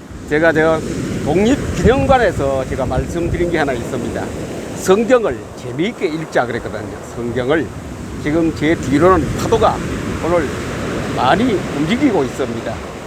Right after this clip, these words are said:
성경을 재미있게 읽자. 재미있는 방법이 제가 그래 말씀드렸습니다. 대충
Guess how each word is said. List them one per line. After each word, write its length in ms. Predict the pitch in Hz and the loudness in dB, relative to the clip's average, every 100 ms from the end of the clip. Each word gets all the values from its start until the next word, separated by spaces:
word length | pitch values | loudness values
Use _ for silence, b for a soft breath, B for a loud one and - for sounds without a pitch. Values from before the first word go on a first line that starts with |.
| - - - - - | -12 -12 -12 -12 -2
성경을 600 | - 214 262 277 269 247 | 4 4 4 2 4 2
재미있게 480 | - 143 151 160 165 | 0 0 0 0 -2
읽자. 460 | 131 135 - 117 92 - - - - - - - - - - | -2 -2 -2 -2 -2 -8 -8 -8 -6 -6 -6 -4 -4 -4 0
재미있는 540 | - 160 190 208 226 165 | 4 6 6 6 4 4
방법이 600 | 185 233 180 151 143 127 | 2 4 4 4 2 0
제가 220 | 147 139 | -2 -2
그래 180 | 131 - | 0 0
말씀드렸습니다. 960 | 151 131 139 135 127 117 123 110 120 143 - - - - - - | 0 0 0 0 0 -2 -2 0 0 0 -2 -4 -4 -4 -4 0
대충 600 | 151 - - 240 269 | -2 -2 -2 0 2